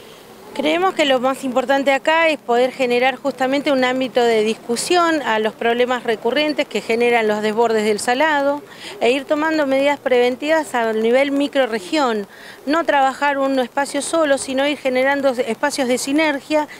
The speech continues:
en el cual se vayan complementando los diferentes municipios, tomando las muy buenas experiencias de algunos lugares y mejorando en todo lo posible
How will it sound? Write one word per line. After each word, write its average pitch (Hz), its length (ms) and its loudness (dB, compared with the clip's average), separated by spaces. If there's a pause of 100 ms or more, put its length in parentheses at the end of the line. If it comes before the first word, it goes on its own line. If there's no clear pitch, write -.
(220)
en 247 80 2
el 240 120 2
cual 277 160 2
se 269 140 0
vayan 254 300 0
complementando 277 920 0
los 233 160 -2
diferentes 240 560 -2
municipios, 214 800 -4 (480)
tomando 240 360 0
las 208 140 0
muy 277 300 0
buenas 294 260 2
experiencias 285 480 -2
de 277 60 0
algunos 285 320 -2
lugares 302 500 -2
y 254 40 -4
mejorando 240 520 -2
en 240 100 0
todo 262 220 2
lo 262 80 2
posible 269 600 -2